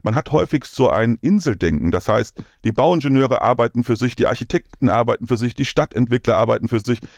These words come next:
die Handwerker arbeiten für sich und eigentlich müssen alle miteinander sprechen und dieses Sprechen setzen wir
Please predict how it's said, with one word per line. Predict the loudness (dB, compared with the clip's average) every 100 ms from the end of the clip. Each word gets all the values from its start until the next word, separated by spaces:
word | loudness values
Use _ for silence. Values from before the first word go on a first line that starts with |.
| _ 0
die | 2
Handwerker | 2 0 0 0 0
arbeiten | 0 0 -2 0
für | -2
sich | 0 0
und | 0
eigentlich | -2 -4 -4
müssen | -2 0 0
alle | 2 0
miteinander | 0 2 2 0
sprechen | -2 -4 -2 -2
und | 0
dieses | -2 -4
Sprechen | -6 -6 -2 0
setzen | -2 -2 -4
wir | 0 2